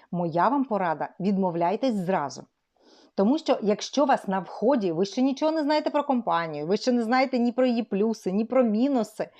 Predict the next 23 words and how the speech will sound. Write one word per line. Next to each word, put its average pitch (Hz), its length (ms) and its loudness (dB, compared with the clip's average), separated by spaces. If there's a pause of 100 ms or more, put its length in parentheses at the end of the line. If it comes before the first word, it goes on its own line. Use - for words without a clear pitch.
(300)
і 220 120 4
вас 226 280 4
вже 165 420 0
тригерить, 214 800 0
тобто 185 260 -4
вас 175 240 0
вже 175 340 0
ця 233 160 2
проблема 208 560 4
реально 180 420 2
чіпає, 175 640 -2 (1040)
я 208 340 2
думаю, 247 360 2
що 226 200 -2
навряд 240 560 4
чи - 80 -10
щось - 260 -8
хороше 208 480 0
у 170 120 4
вас 156 280 0
із 220 180 -4
цього 185 300 -2
вийде. 214 420 0